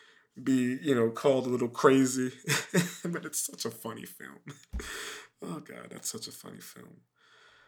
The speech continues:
But, you know, I, I just think that we need to, we need to stop approaching love as a game, as a, as a movie. We need to stop, we need to stop larping love.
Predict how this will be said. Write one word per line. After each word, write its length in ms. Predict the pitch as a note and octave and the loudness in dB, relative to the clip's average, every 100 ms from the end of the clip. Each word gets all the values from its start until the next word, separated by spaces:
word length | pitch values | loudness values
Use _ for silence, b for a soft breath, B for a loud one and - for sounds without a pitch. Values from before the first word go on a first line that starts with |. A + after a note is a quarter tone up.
| b b b - | b b b -6
But, 160 | F3+ | -2
you 100 | G3 | 0
know, 180 | G3 D#3+ | 0 -2
I, 320 | E3+ D#3+ - F#3+ | -6 -6 -2 2
I 20 | |
just 240 | G#3 - | 4 4
think 220 | F3+ F#3 | 2 0
that 200 | D#3 A#2+ | 2 0
we 200 | G#2 D3 | 0 -2
need 220 | D#3+ E3+ - | 0 -2 -2
to, 540 | - D3+ C3 A2 A2 - _ _ _ _ _ _ _ _ _ _ B2 | 0 4 4 2 -4 -14 _ _ _ _ _ _ _ _ _ _ -4
we 140 | A#2+ | 0
need 180 | C#3+ E3+ | 0 0
to 120 | E3+ | 0
stop 320 | - C#3+ C#3+ | 0 -2 -2
approaching 540 | A2+ - C3 C3+ A2 A2 | -4 2 2 2 -2 -2
love 440 | B2 C#3 B2 A2+ - - | 0 2 0 -2 -12 -6
as 220 | A#2 A2+ | -2 -2
a 80 | G2+ | -2
game, 580 | F#2 A#2 C#3+ D3 A#2 G#2+ | -4 -2 2 4 2 -2
as 220 | G#2+ G#2+ | -6 -6
a, 220 | G2+ F#2+ - | -6 -10 -10
as 160 | G#2 G#2 | -8 -8
a 60 | |
movie. 500 | G2 G#2 D3+ D3+ A2 | -4 2 2 2 -2
We 100 | F#2+ | -2
need 160 | A#2 C3 | -2 -2
to 80 | C3 | -2
stop, 480 | - C3+ B2 - _ b b b C3+ | -2 0 -2 -6 _ b b b 0
we 60 | |
need 100 | D#3 | 2
to 60 | E3+ | 2
stop 340 | - D#3 - | 0 -2 -4
larping 800 | G2+ A#2+ C3 C#3 C#3 B2 A#2 G#2+ - | 0 6 6 6 4 4 2 -2 -10
love. 640 | G2 A2+ A2+ D#2+ C2+ - | -2 2 2 0 -12 -20